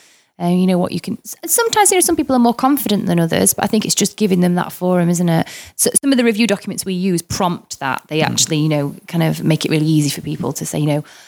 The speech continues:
Speaker 1: um, "My success would be improved if this changed," or, you know, "I think that the business would be more efficient if," and
Speaker 2: Mm.
Speaker 1: so on. So I think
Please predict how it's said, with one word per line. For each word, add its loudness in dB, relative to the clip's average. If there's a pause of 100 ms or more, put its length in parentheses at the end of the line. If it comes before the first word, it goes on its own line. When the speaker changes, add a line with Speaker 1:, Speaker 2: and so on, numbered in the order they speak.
(140)
Speaker 1:
um, -2 (140)
"My -2
success -4
would -2
be 2
improved 0
if -2
this -4
changed," -2
or, 0
you -4
know, -2
"I 0
think -8
that -10
the -10
business -2
would -14
be 0
more 4
efficient 2
if," -6 (300)
and -2
Speaker 2:
Mm. 2
Speaker 1:
so 0
on. -2 (120)
So -12
I -8
think -16